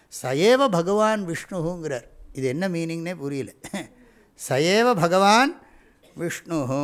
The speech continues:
இது ஒரு புது வியாக்கியானம்தான். ஆஹா, சாதகதமம் கரணம்னு பாணினி சூத்திரம்,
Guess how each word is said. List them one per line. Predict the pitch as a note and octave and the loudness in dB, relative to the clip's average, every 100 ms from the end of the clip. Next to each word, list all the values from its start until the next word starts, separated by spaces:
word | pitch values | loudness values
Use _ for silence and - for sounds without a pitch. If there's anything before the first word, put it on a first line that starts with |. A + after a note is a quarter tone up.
| D3 C#3 A2 G#2 F#2 F#2+ G2+ | -2 -2 -4 -8 -12 -20 -14
இது | B2 C3 C#3 | -10 -6 -6
ஒரு | E3+ | -6
புது | C3+ D#3+ D#3 | -10 -8 -4
வியாக்கியானம்தான். | C3 B2 B2+ C3 A2+ G#2+ - _ _ _ _ _ _ _ _ _ - _ _ - _ _ _ _ | -4 -6 -6 -8 -8 -12 -16 _ _ _ _ _ _ _ _ _ -20 _ _ -20 _ _ _ _
ஆஹா, | C#3 D#3+ E3 C#3 C3 | -2 0 0 0 0
சாதகதமம் | F3 F#3+ F#3 E3+ F3+ F#3+ D3+ | 0 -2 -2 -2 -4 -4 -2
கரணம்னு | C#3+ D#3+ E3 F3 | -2 0 -2 -4
பாணினி | D#3 D3+ F3 E3+ D#3 | 0 0 0 -2 -4
சூத்திரம், | - E3 D3+ C3 | -4 -4 -4 -4